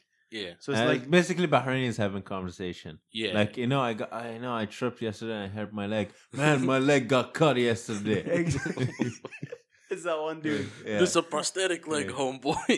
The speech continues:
Speaker 2: It's that same dude you brother,
Speaker 3: Yeah.
Speaker 2: brother linked to. Like,
Speaker 3: Hey,
Speaker 2: he's
Speaker 3: hey,
Speaker 2: fucking
Speaker 3: what's up?
Speaker 2: Yeah.
Speaker 3: Like, it, it, Frank calls you. Um, wanna get out? Uh, g-, uh, hang out today? No, man, didn't sleep much. How, how long did you sleep? I'm like,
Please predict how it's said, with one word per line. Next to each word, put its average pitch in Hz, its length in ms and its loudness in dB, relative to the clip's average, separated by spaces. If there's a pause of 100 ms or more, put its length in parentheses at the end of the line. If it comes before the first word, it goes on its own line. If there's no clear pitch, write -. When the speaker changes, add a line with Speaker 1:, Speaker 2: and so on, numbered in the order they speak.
(120)
Speaker 2:
It's 156 100 2
that 185 160 4
same 202 320 2
dude 196 160 -4
you 175 80 -4
brother, 160 400 -2
Speaker 3:
Yeah. 196 100 -8
Speaker 2:
brother 151 240 0
linked 143 280 -6
to. 135 60 -8
Like, 123 120 -8
Speaker 3:
Hey, 127 360 -4 (220)
Speaker 2:
he's 107 100 -2
Speaker 3:
hey, 104 80 -4
Speaker 2:
fucking 120 220 -2
Speaker 3:
what's 127 40 -8 (100)
up? 98 100 -4 (280)
Speaker 2:
Yeah. 139 180 -12 (120)
Speaker 3:
Like, 107 260 -2
it, 107 220 -8 (100)
it, 107 160 -14 (100)
Frank 107 320 0
calls 107 320 2
you. 95 160 -4
Um, 123 640 -4 (160)
wanna 123 240 -4
get 117 160 0
out? 123 180 0
Uh, 104 200 -2
g-, 104 300 -6
uh, 92 220 -2
hang 101 260 -2
out 113 200 0
today? 113 320 -4 (420)
No, 117 220 0
man, 120 320 2
didn't 117 160 0
sleep 117 320 -4
much. 110 340 -4
How, 120 340 -2
how 131 200 4
long 143 240 2
did 120 120 -2
you 117 60 -6
sleep? 113 300 -4 (440)
I'm 104 140 -14
like, 127 240 -12